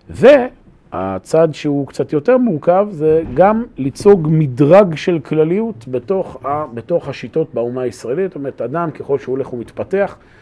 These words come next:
הוא לומד יותר, הוא מבין יותר, ובאופן אישי, אמרנו, לא מדובר כאן עכשיו שאדם צריך להכווין הכוונה לאחרים, ולא עכשיו לפסוק דברים לדורות. באופן אישי, אדם מתחיל להתקדם, צועד בחייו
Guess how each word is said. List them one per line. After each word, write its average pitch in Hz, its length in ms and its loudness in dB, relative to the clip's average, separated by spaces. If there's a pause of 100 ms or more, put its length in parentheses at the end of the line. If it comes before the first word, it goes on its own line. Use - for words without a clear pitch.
(280)
הוא 92 180 -6
לומד 165 320 0
יותר, 147 220 -4
הוא 95 120 -6
מבין 135 340 -2
יותר, 240 300 -2 (400)
ובאופן 208 560 0
אישי, 220 320 -4
אמרנו, 151 380 -6
לא 170 140 0
מדובר 160 340 -4
כאן 156 200 -6
עכשיו 147 300 -8
שאדם 143 320 -8
צריך 139 440 -6
להכווין 127 540 -6
הכוונה 127 420 -8
לאחרים, 131 680 -6
ולא 127 220 -6
עכשיו 135 260 -10
לפסוק - 400 -10
דברים 123 340 -8
לדורות. 131 460 -4 (320)
באופן 123 380 -2
אישי, 170 380 -6
אדם 147 340 -6 (120)
מתחיל 143 400 -10
להתקדם, 117 640 -4 (440)
צועד 147 500 -4
בחייו 131 520 -2